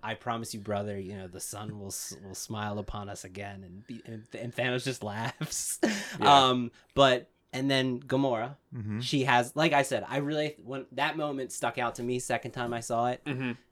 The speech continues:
Speaker 1: her s-, with tears running down her eyes, a woman who, when we met her, seemed incapable of expressing
Speaker 3: Right.
Speaker 1: emotions,
Speaker 2: Right.
Speaker 1: is saying to the man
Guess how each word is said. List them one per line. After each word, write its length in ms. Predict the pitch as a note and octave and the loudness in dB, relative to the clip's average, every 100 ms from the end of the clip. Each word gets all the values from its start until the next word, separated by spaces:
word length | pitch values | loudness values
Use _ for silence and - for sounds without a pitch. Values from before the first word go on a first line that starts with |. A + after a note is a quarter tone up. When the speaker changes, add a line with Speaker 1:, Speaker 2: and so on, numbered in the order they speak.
| - | -10
Speaker 1:
her 260 | - B2+ B2 | 0 4 4
s-, 380 | B2+ - - - - A2 | 2 -4 -6 -6 -8 -4
with 200 | A2+ - | -4 -2
tears 320 | B2 B2+ A#2+ | 2 2 4
running 220 | A#2+ A#2 | 2 4
down 240 | A#2 A2+ A#2 | 4 4 4
her 100 | A2 | 2
eyes, 380 | A2+ A2+ A#2 - | 0 -2 -6 -6
a 100 | A2+ | -4
woman 360 | A#2 A#2+ B2 A#2+ | 0 0 0 0
who, 180 | C3 A#2+ | 2 2
when 200 | A2+ A2+ | 2 -2
we 100 | A2 | -4
met 260 | G#2+ A2 A2+ | -4 -4 -2
her, 380 | B2 A#2+ A#2 - _ | 0 0 -2 -6 _
seemed 360 | - B2 A#2 A2 | -6 -4 -2 -4
incapable 800 | B2 A#2 - A#2 A#2+ B2+ C3+ B2 | -6 -2 0 0 -2 0 2 2
of 120 | A2+ | -4
expressing 560 | A2 - G#2 G2+ B2+ | -8 -8 -6 -6 -6
Speaker 3:
Right. 80 | A2 | -6
Speaker 1:
emotions, 560 | G2 G#2+ A2+ C#3 D3 C#3+ | -6 -6 -4 -6 -6 0
Speaker 2:
Right. 240 | A2+ G2+ | 4 4
Speaker 1:
is 100 | G#2+ | 2
saying 440 | A2 C3 A#2+ A#2 A#2 | 0 2 4 0 -4
to 160 | A#2+ | -6
the 80 | A2 | -6
man 440 | G#2 G#2+ A2 G#2+ | -6 -4 -4 -6